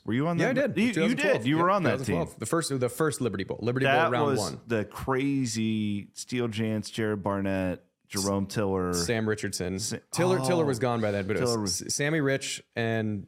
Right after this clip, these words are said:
Speaker 2: Barnett and Steele. That was the, we had three quarterbacks playing that game, I'm pretty sure.
Speaker 1: And weren't, weren't there, like, illnesses?
Speaker 2: Uh, Sam, Sam was sick.
Speaker 1: Yeah.
Speaker 2: Uh, and I don't remember, there was somebody else that was ill, but, like,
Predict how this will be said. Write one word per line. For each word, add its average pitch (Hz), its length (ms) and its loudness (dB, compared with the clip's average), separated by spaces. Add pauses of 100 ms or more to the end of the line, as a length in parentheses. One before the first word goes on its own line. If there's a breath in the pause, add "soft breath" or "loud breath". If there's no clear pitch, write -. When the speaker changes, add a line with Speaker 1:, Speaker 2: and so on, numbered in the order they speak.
(160)
Speaker 2:
Barnett 113 600 0
and 104 160 -4
Steele. 87 460 -4
That 92 180 0
was 104 180 -4
the, - 320 -12
we 117 100 -2
had 98 120 -4
three 120 160 -2
quarterbacks 98 440 -4
playing 90 180 -6
that - 100 -6
game, - 160 -6
I'm - 80 -8
pretty - 160 -6
sure. 135 140 -2
Speaker 1:
And 135 120 -4
weren't, 160 400 -2
weren't 156 240 -2
there, 202 160 0
like, 160 220 0
illnesses? 127 720 0
Speaker 2:
Uh, - 40 -2
Sam, 131 420 0
Sam 139 280 0
was 135 140 0
sick. - 420 -2 (240)
Speaker 1:
Yeah. 98 180 0
Speaker 2:
Uh, 92 260 -2 (280)
and 101 440 -2
I - 40 -4
don't 104 80 -2
remember, 101 220 -4
there 98 80 -2
was 95 100 -4
somebody 110 300 -4
else 92 180 -4
that - 120 -6
was 90 120 -4
ill, 85 200 -4
but, 90 180 -6
like, 82 260 -6